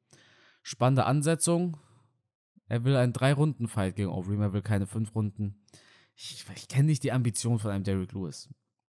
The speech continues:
Das sind aber nicht die Ambitionen, die man hat, wenn man Champion werden will. Was eigentlich schade ist.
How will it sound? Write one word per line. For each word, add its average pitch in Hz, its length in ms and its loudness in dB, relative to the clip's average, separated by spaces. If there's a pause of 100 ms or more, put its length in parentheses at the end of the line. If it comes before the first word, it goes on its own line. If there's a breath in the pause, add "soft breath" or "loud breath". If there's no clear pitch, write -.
Das 117 140 0
sind 165 100 2
aber 151 180 4
nicht 180 180 2
die 175 80 2
Ambitionen, 147 480 0
die 127 60 -2
man 113 180 -2
hat, 120 160 -6
wenn 110 120 -4
man 104 100 -6
Champion 120 400 -6
werden 90 240 -8
will. 113 180 -6 (1000 soft breath)
Was 113 160 -4
eigentlich 139 240 -2
schade 151 260 -2
ist. 69 340 -12